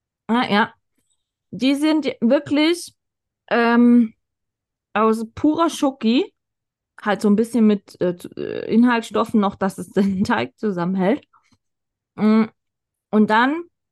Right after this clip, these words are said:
ausgebacken und in Puderzucker gewälzt und dann sehen die so aus.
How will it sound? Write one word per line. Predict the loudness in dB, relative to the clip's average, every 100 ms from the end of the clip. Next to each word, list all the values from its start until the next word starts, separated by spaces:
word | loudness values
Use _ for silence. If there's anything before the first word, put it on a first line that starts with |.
| _ -2
ausgebacken | 0 -2 -6 -2 -2 -2 -2 -2 -4 _ _ _ _ _ _ -2
und | 2 2
in | 0
Puderzucker | -2 -2 -2 -4 -6 -4 -4
gewälzt | -2 0 0 0 -6 -10
und | -6
dann | -2 -2 -2
sehen | -2 -2
die | -4 -6
so | -4 -4 -4
aus. | -6 -6 -8 -12